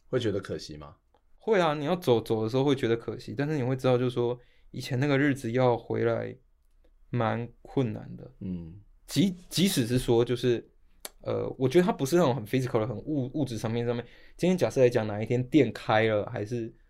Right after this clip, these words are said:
Speaker 2: 还是很多东西，那个社会上的运转回到正常的时候，是人民那个，就是你生活周遭那些人身上那个伤口、心灵的伤口是没有，没有愈合的。因为当你讲都不能讲，你不能去诉说的时候，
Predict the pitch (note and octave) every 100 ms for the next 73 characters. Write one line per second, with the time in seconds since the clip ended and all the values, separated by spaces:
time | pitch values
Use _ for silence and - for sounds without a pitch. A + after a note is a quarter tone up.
0 | _ - A2+ C3 A#2+ A2 B2+ A#2+ A2+ A2+
1 | A#2+ C3 A2 G#2 - D3+ C#3 C#3+ B2 D3
2 | B2 G#2+ A2+ A2 B2 B2+ C3 G#2+ G#2 G#2+
3 | A#2 - - - - D3 B2 A#2+ C#3+ A2+
4 | A2+ A#2+ A2 G2+ A2+ B2+ B2 - - A#2
5 | A2 D3 D#3 B2+ B2 B2 B2+ A#2+ B2+ C3
6 | C3 A#2+ G#2+ F#2+ - B2+ B2+ A#2+ A2+ -
7 | A2+ A2 - - - C3+ A2+ G#2 A#2 A#2+
8 | G#2 - A2+ - _ _ - A#2 B2+ A#2
9 | - - _ - C#3+ C#3+ D#3+ D3 A2+ G#2+
10 | G#2 F3 F#3 - - G3 F3+ F3+ G2+ A2
11 | D3+ F3+ C#3+ B2+ B2+ A2+ G2 G#2 G#2+ D3+
12 | B2+ C3+ - B2 C3 A#2 A2+ A#2